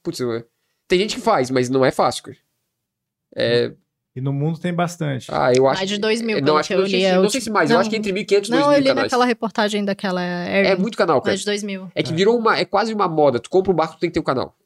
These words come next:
Speaker 2: Caramba.
Speaker 1: É, a coisa... Virou uma coisa
Speaker 3: Virou, virou.
Speaker 1: Só que pra gente é uma coisa muito lá,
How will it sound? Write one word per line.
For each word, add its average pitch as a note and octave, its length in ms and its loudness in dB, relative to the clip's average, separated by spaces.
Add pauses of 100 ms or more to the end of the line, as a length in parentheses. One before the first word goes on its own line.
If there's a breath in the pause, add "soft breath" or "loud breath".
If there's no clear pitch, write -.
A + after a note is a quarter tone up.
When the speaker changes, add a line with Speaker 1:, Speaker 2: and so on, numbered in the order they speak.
Speaker 2:
Caramba. D3 580 -8 (200)
Speaker 1:
É, A#2+ 80 0
a C3 40 2
coisa... F#3 200 2
Virou F#3 200 4
uma F#3 80 2
coisa G3 160 4
Speaker 3:
Virou, A#3+ 200 2
virou. G#3+ 340 0
Speaker 1:
Só G#3 100 0
que - 60 -6
pra G3 100 2
gente A3+ 200 0
é - 20 4
uma A3 60 2
coisa A3 160 2
muito A#3 240 -2
lá, G3+ 100 2